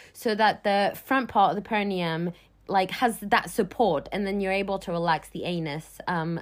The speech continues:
a little bit better. And the last thing, I used water wipes for ages to wipe, because even the softest tissue gave me a little bit of fear for a while.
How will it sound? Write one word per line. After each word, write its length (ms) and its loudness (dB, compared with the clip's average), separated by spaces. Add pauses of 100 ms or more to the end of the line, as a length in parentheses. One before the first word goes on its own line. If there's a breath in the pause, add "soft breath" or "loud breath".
a 80 -4
little 220 -2
bit 200 -4
better. 440 -2 (340 loud breath)
And 160 2
the 60 4
last 440 4
thing, 280 -2
I 120 0
used 420 -2
water 460 -2
wipes 540 -4
for 160 -8 (200)
ages 600 -2
to 160 -6
wipe, 400 -4 (280 loud breath)
because 280 -2
even 300 -2
the 100 -2
softest 500 -4
tissue 400 -2
gave 240 0
me 120 0
a 60 0
little 220 -2
bit 140 -4
of 100 -4
fear 300 -2
for 160 -2
a 80 2
while. 340 2